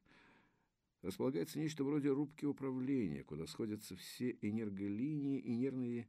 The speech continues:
связи. Оттуда управлять этой машиной проще. К тому же стенка рубки представляет собой один общий полиэкран.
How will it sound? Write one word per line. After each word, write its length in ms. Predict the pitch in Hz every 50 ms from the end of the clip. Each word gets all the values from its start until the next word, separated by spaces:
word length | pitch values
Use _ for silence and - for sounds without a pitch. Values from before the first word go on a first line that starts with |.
| - _ _
связи. 580 | - - - 101 104 120 131 127 110 85 71 64
Оттуда 400 | 65 - _ - 139 143 135 131
управлять 420 | 127 - 95 95 110 127 120 -
этой 180 | 110 107 104 101
машиной 480 | 98 92 - - - 110 113 113 110
проще. 640 | 107 - 85 76 76 71 - - - - 69 71 - - - - - - - - - - - - -
К 40 | - -
тому 160 | 117 139 147
же 300 | 120 127 123 120 113 107 107
стенка 720 | - - - - 156 165 160 147 156 - - 80 76 - -
рубки 480 | - 87 80 80 78 76 - - - 76
представляет 480 | 78 80 80 78 - 113 143 165 143
собой 280 | - 95 95 113 113 95
один 300 | 90 113 143 151 - 156 -
общий 480 | - 131 139 - - - - - 113 107
полиэкран. 920 | 107 - 107 113 123 123 120 - - - - - - - 73 76 78